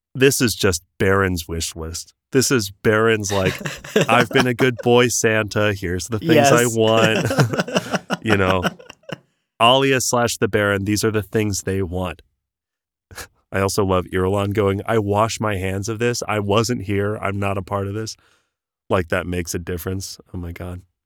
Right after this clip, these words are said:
Speaker 1: Now, Alia and Ganima basically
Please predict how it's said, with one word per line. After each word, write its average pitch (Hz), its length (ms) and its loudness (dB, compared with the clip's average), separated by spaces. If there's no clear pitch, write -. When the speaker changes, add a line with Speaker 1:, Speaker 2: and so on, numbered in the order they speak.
Speaker 1:
Now, 117 180 4
Alia 120 320 4
and 104 120 -2
Ganima 95 500 0
basically 101 580 -2